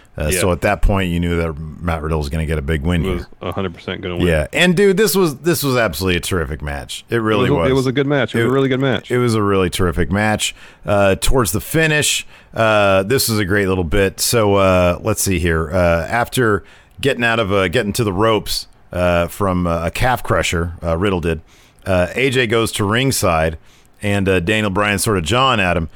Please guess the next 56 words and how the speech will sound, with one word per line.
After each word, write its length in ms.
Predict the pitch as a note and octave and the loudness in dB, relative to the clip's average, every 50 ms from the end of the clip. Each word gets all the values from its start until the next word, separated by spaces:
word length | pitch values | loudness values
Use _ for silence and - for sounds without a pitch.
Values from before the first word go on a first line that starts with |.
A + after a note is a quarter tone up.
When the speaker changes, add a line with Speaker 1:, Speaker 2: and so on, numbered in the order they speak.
| - - - - | -18 -20 -16 -10
Speaker 1:
and 120 | - F2+ E2+ | -8 -6 -4
so 240 | - A2+ G#2 G2 G2 | 0 0 0 0 0
A 180 | G2+ A2+ B2 | 0 0 0
J, 300 | A2+ F2+ A#2 A2 G2+ G2 | 0 2 0 2 2 0
like, 240 | E2+ D#2 D#2+ D#2 - | 0 -2 -4 -2 -2
shoves 460 | - - - F#3+ G#3+ G#3+ F#3+ - - | -2 0 2 4 4 4 4 2 2
him. 300 | C3+ A#2 G2 F#2 F2+ F2 - - - - - - - G2+ | 2 2 2 2 0 -2 -4 -8 -20 -20 -20 -16 -10 -4
Daniel 680 | F#2 - F#3 G#3+ A#3 A3 G3 D#3 B2 A2+ A#2 A#2+ G#2 - - - - - - | 0 2 2 4 4 4 4 4 4 2 2 0 -2 -6 -14 -20 -20 -16 -6
wants 280 | - A2 B2+ C3+ - - | -2 0 2 2 0 0
to 80 | - A2+ | -2 0
get 180 | G2+ - F#2 | -2 -2 0
back 280 | - D3 D3 D3+ C#3+ - | 2 2 2 2 2 0
into, 100 | C#3+ C3 A#2+ | 0 0 2
he 120 | A#2+ B2 | 2 2
wants 180 | C#3 D3 C3 - | 2 0 0 0
to, 200 | A#2 A2+ G#2 F2+ F2 | 0 -2 -2 -2 -2
you 80 | G#2+ A2 | -2 0
know, 120 | G2 F#2 | 0 0
pop 340 | F2 - - F3+ G#3 G#3 - | 4 4 6 6 6 4 4
him 100 | C3+ B2+ | 2 -2
for 180 | G#2+ - A2+ G#2 | 0 0 0 2
that, 340 | F#2 F2+ F2 F2 F2+ E2+ D#2 | 2 2 2 2 0 -2 -2
but 120 | F#2+ G#2+ | -2 0
everybody's 320 | B2+ C#3 B2+ B2 A#2+ G#2+ - | 0 2 2 0 0 0 2
holding 240 | C3+ C3 C3 A#2 | 2 2 2 2
him 100 | G#2+ G2 | 0 2
back. 380 | F2+ A2 A2+ A2+ A2+ A2 - - - - - - - | 2 4 4 4 2 0 -2 -6 -20 -20 -14 -6 -2
A 120 | G2+ A2 | -2 0
J's 180 | G#2 A#2+ A2+ G#2 | 2 2 2 2
like, 140 | A2+ A2+ - | 0 0 0
"Come 120 | - D#3+ | 0 2
on, 160 | G3 G3 D#3 A#2+ | 2 2 2 4
do 160 | C3 F3 D#3 | 4 4 4
it, 120 | A#2+ G2 F#2 | 4 2 2
do 160 | F3 E3 B2+ | 2 4 4
it, 80 | G#2+ | 2
do 100 | A2+ B2 | 2 2
it." 60 | A#2+ G2 | 0 0
Of 80 | - | 0
course, 200 | - A#2+ G#2 E2+ - | 0 -2 -2 -2 -2
if 40 | |
he 80 | - A#2 | -4 -2
gets 220 | F#2 F#2+ E2+ - | -2 -2 -2 -2
hit 320 | - - D#3+ C3+ G#2+ - F2+ | -2 0 0 0 0 -2 0
by 100 | G2+ G2 | 0 0
Daniel 280 | F2+ G2+ G2 F#2 F#2 | 2 2 2 0 0
Bryan, 360 | F2+ F2 B2+ B2+ B2 A#2+ A#2 G#2+ | 0 0 2 2 2 2 0 0
D 220 | E2+ A2 A2 G#2 | 0 2 0 0
Q, 460 | - - - G2+ F#2+ F#2 F2+ F2 E2 - - - - _ - | 0 0 0 0 2 2 2 0 -2 -6 -12 -18 -16 _ -2
you 100 | G2+ G2 | -2 0
know, 220 | F#2 E2 D#2+ E2 | 2 2 2 2
uh, 200 | D#2+ E2 E2 D#2+ | 2 0 0 2
he 180 | D#2 - G#2 G2 | 2 2 2 2
wins 240 | F2+ F2+ F2 D#2+ - | 2 2 0 0 -2
the 80 | F#2 | 0
match. 500 | E2+ F#2+ A#2 B2 A#2+ A#2 A2 - - - | 0 2 2 2 2 0 0 -2 -4 -8